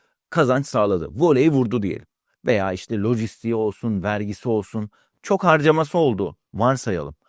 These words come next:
Arkadaş size ne oluyor ya? Hazır paketlenmiş, ithalatı, lojistiği yapılmış ürünler rafınıza gelmiş, yüz elli bir liraya alıp yüzde elliye yakın kar koyup satmak nedir ya? Ya bu milletten ne istiyorsunuz ya?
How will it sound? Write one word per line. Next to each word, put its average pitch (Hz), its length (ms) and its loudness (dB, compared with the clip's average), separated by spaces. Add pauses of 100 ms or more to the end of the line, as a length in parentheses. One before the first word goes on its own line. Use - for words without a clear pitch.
(280)
Arkadaş 127 440 -4
size 120 300 -4
ne 139 40 2
oluyor 98 340 0
ya? 82 180 -12 (340)
Hazır 131 360 2
paketlenmiş, 123 840 0 (280)
ithalatı, 107 800 0
lojistiği 113 540 -2
yapılmış 123 460 0
ürünler 120 420 0
rafınıza 123 440 0
gelmiş, 127 420 -2 (260)
yüz 156 320 2
elli 131 340 2
bir 143 160 2
liraya 113 340 0
alıp 123 320 2 (320)
yüzde 131 320 2
elliye 123 440 0
yakın 101 400 -2
kar 120 320 -2
koyup 98 260 -2
satmak - 480 -6
nedir 151 260 0
ya? 76 240 -10 (360)
Ya 220 200 2
bu 156 100 2
milletten 151 580 0
ne 139 120 0
istiyorsunuz 80 640 -10
ya? - 140 -18